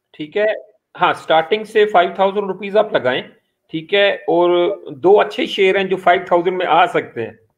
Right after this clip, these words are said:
जिनका कल बहुत अच्छी move होगी। जो भी मुझे सुन रहे हैं, अगर वो वाकई interested हैं,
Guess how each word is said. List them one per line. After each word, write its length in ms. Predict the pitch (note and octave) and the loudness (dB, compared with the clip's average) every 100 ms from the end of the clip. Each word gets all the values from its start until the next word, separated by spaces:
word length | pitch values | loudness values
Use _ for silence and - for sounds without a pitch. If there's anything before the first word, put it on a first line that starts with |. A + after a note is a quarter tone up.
| _ B2 | _ -20
जिनका 680 | A#2 F3 F#3+ F#3+ F#3+ F#3 | -6 -6 -4 0 2 2
कल 280 | F3+ - G3 | -2 0 0
बहुत 200 | F#3+ G#3 | 2 2
अच्छी 240 | G#3 G#3 F#3 | 0 -2 -6
move 200 | F3 F3 | -4 -2
होगी। 300 | C3+ A#2 B2 | -2 -4 -12
जो 260 | A#2+ C#3+ | -10 -6
भी 100 | D#3+ | -4
मुझे 200 | F3 F3+ | -4 -6
सुन 220 | F3+ F#3 | -4 -4
रहे 140 | F3+ D#3 | -2 -4
हैं, 220 | C3 - _ _ _ - | -6 -10 _ _ _ -8
अगर 260 | D3 E3+ E3+ | -2 0 0
वो 280 | F3+ F3 G#3 | -2 0 2
वाकई 380 | E3 D3+ - F#3+ | 2 2 0 -2
interested 760 | F#3+ F3+ E3+ D#3+ D#3 F#3+ F3 | -2 -6 -2 -4 -2 -2 0
हैं, 220 | C3+ A#2 | 0 -2